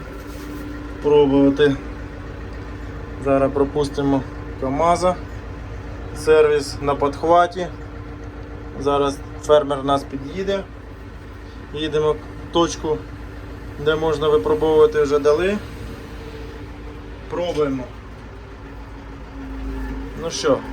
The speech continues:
доїдемо до поля, далі буде. Погодка, звісно, ну нічого. Хіба це колись нам заважало? На зв'язку. Не перемикайтесь.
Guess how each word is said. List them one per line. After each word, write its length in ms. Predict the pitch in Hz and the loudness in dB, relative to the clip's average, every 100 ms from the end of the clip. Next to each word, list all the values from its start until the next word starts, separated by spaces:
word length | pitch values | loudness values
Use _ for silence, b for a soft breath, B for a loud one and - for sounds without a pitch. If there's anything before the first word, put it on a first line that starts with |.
| - | -6
доїдемо 480 | 139 175 202 185 180 | -2 0 2 2 2
до 140 | 175 | 2
поля, 360 | 175 208 202 190 - - - | 4 6 6 4 -2 -10 -6
далі 240 | 151 160 160 | 2 2 2
буде. 300 | 160 151 117 - - - - - - - - - - - - 143 | -2 -4 -4 -8 -14 -14 -14 -14 -14 -12 -12 -12 -12 -12 -8 -4
Погодка, 480 | 139 185 202 196 180 | 0 0 0 0 0
звісно, 500 | 175 180 180 - 165 143 - - - | 0 0 -2 -2 -4 -4 -10 -10 -8
ну 200 | 320 208 | -2 -2
нічого. 400 | - 156 131 110 - - - - - - - | 0 2 2 0 -6 -10 -10 -10 -10 -10 -6
Хіба 260 | 175 226 | 2 2
це 120 | 233 208 | 4 2
колись 600 | 185 185 175 165 - - - - | 2 4 4 2 -2 -4 -6 0
нам 160 | 165 156 143 135 - | 0 0 -4 -4 -4
заважало? 640 | 139 156 151 156 147 135 - - - - - - - - - - - - - - - - - - 269 262 262 269 277 277 277 - - - - - - - - | 0 2 2 6 6 4 0 -6 -6 -6 -8 -8 -8 -10 -10 -8 -8 -10 -12 -14 -14 -14 -14 -12 -12 -10 -8 -6 -6 -8 -10 -12 -12 -12 -10 -10 -10 -8 -6
На 160 | 139 151 | -2 -2
зв'язку. 500 | 151 156 - 170 143 - - - - - - - - - 139 | 0 0 0 0 0 -2 -6 -6 -8 -8 -10 -8 -6 -4 -2
Не 160 | 160 | 0
перемикайтесь. 800 | 165 165 165 147 151 131 110 - | 2 2 2 4 4 4 0 -6